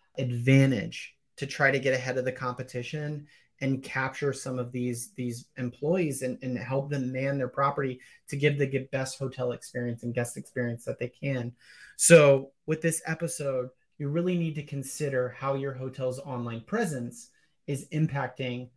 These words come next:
that recruiting and hiring to a new candidate that's doing research for your property. So if you're interested in learning more about some of our solutions at Travel Media Group and how we can maybe take some of this stuff off of your plate, you've never considered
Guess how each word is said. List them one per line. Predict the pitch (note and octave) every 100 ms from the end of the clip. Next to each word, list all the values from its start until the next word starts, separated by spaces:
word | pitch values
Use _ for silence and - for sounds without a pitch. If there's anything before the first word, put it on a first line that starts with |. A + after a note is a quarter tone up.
| _
that | C3+ B2+
recruiting | C3+ - D3 C#3 C3 B2 - - _ -
and | A#2+
hiring | - C3 B2+ A#2 A2+ A#2 _ _ -
to | C#3+
a | C3+
new | C3+
candidate | C3+ C#3 B2+ B2 A2 -
that's | A2+ -
doing | B2+ A#2+ A2+
research | A2 A#2 A2+ - -
for | B2
your | A#2
property. | - - - - - D3+
So | - - C#3+ E3 - - -
if | F3
you're | E3+ E3+
interested | A3 B3 A3 - G3+ -
in | E3 E3
learning | F3 F3+ E3 C#3+
more | D3 D#3+ E3 -
about | C3+ C3+ -
some | D3+
of | C#3+
our | C#3+
solutions | C#3 D3 C#3 C3+ C3+
at | C3 -
Travel | C#3 C3+ C3
Media | C3+ C3+ C3+
Group | C#3 C3+
and | B2
how | - D#3+
we | E3
can | D#3 C3+ C3+ - - D#3
maybe | F#3+ A#3+
take | A3 F#3+ F#3+
some | - F#3
of | E3+
this | D#3 -
stuff | D3 D3 -
off | B2+ C#3+ D3+
of | C#3
your | C3
plate, | - D3 -
you've | C#3+ C#3
never | D3+ E3 F3 F3
considered | E3 C#3+ - D#3+ D#3+ D#3 C#3+